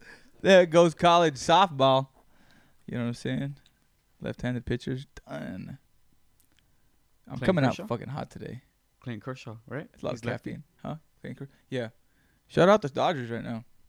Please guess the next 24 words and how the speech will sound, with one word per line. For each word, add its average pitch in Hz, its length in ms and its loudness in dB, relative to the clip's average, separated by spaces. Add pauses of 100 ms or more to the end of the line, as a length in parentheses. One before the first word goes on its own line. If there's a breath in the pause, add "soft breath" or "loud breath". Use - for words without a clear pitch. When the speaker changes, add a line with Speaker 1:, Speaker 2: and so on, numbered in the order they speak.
(140)
Speaker 2:
What's, 165 240 -10 (120)
they're 160 180 -4
in 185 180 -4
the, 165 240 -10
damn, 127 380 -10 (260)
I'm 123 120 -18
so 110 200 -16
<laughs> - 20 -12
out 117 120 -14
of - 120 -20
tune, 131 280 -10
bro. 127 240 -10
Speaker 1:
Yeah, 135 120 0
they 131 80 0
won 135 180 -4
last 139 180 -6
night, 127 120 -6
like, 113 140 -14
fifteen 127 340 -8
to - 80 -14
two 131 200 -8
or 139 60 -6
some 143 140 -12
shit. 147 240 -10